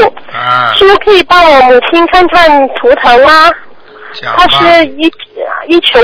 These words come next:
Speaker 2: 五九年的猪。
Speaker 1: 想看身体啊？
Speaker 2: 啊，对。
Speaker 1: 她想看什么？告诉我。
Speaker 2: 其实啊，上个星期我，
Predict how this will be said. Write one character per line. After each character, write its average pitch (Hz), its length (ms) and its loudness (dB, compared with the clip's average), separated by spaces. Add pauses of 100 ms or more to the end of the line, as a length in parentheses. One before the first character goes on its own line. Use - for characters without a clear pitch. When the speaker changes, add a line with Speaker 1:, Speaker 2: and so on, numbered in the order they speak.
Speaker 2:
五 285 140 2
九 226 240 2
年 226 240 4
的 269 140 2
猪。 - 200 -2 (2000)
Speaker 1:
想 151 280 -4
看 185 240 0
身 190 260 -4
体 156 200 -4
啊？ 123 360 -2 (1200)
Speaker 2:
啊， 269 460 2 (320)
对。 330 500 2 (1160)
Speaker 1:
她 196 160 -2
想 170 240 0
看 185 220 -2
什 151 120 -4
么？ 180 180 -4
告 170 200 -2
诉 143 160 -8
我。 117 380 -4 (680)
Speaker 2:
其 359 120 0
实 381 800 0
啊， 247 380 2
上 381 220 0
个 359 140 2
星 349 160 2
期 311 180 0
我， 233 440 2